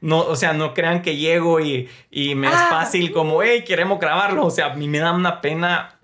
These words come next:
Speaker 1: horrible, <laughs> en serio, yo soy así, o sea.
Speaker 2: Es verdad, es verdad.
Speaker 1: Pero, pero no dejo que eso me detenga y creo que el no permitirme bloquearme por todas esas penitas y esa comodidad.
Speaker 2: Incomodidades, ajá.
Speaker 1: Ajá, o sea, el dejarme, el darme permiso de incomodarme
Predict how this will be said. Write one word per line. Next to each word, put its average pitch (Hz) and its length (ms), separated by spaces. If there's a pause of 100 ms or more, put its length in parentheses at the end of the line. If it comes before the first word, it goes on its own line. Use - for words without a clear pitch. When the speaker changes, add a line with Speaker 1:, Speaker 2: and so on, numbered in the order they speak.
(120)
Speaker 1:
horrible, 170 800
<laughs> - 80
en 214 140
serio, 202 320
yo 175 100
soy 196 180
así, 175 380
o 180 80
sea. 139 320
Speaker 2:
Es 180 100
verdad, 190 320
es 185 100
verdad. 180 240 (140)
Speaker 1:
Pero, 175 640
pero 170 580
no 156 240
dejo 196 380
que 143 180
eso 147 180
me 151 140
detenga 156 480
y 135 140
creo 139 320
que 139 360
el 123 300
no 131 220
permitirme 143 680
bloquearme 127 540
por 110 260
todas 139 300
esas 127 480 (320)
penitas 139 600
y 131 40
esa 135 200
comodidad. 139 680
Speaker 2:
Incomodidades, 185 680
ajá. 208 180
Speaker 1:
Ajá, 120 460
o - 20
sea, 147 320
el 143 160
dejarme, 139 680
el 135 100
darme 160 320
permiso 160 480
de 143 60
incomodarme 131 880